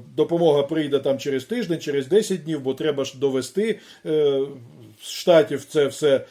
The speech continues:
Е, ну, а, е, дехто, м, говорить, і я, е, в принципі, вірю, е, тим людям, е, це говорять саме військові експерти, е, що,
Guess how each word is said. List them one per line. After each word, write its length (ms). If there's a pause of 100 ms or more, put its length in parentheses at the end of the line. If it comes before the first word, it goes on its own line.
(360)
Е, 400 (260)
ну, 160
а, 180 (160)
е, 160
дехто, 640
м, 260
говорить, 500
і 160 (200)
я, 300 (240)
е, 140
в 60
принципі, 480
вірю, 380 (260)
е, 140
тим 400
людям, 440 (260)
е, 320
це 120
говорять 380
саме 340 (200)
військові 400
експерти, 580 (340)
е, 140
що, 480